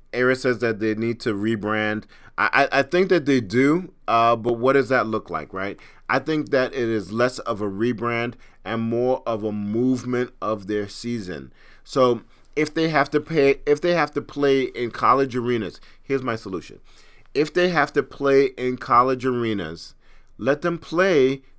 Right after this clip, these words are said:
during the time that the N B A is playing,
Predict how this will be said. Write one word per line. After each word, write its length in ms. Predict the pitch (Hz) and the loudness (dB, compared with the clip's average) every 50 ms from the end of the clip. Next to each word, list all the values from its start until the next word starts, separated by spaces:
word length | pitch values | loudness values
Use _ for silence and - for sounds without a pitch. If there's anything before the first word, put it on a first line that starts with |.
| - - | -20 -18
during 440 | 90 107 135 147 151 151 151 151 151 | -8 -4 -2 0 2 2 2 0 -2
the 80 | 143 | -4
time 380 | - - 156 131 131 139 143 139 | -6 -4 0 0 2 2 0 2
that 220 | 139 139 135 120 | 2 2 2 2
the 140 | 127 147 147 - | 0 -4 -2 -2
N 140 | 131 143 143 | -4 -6 -4
B 200 | 135 151 151 151 | -4 0 0 0
A 40 | 160 | 2
is 200 | 165 143 123 - | 0 -2 -2 -4
playing, 340 | - 107 90 76 62 60 | -8 -10 -10 -10 -12 -16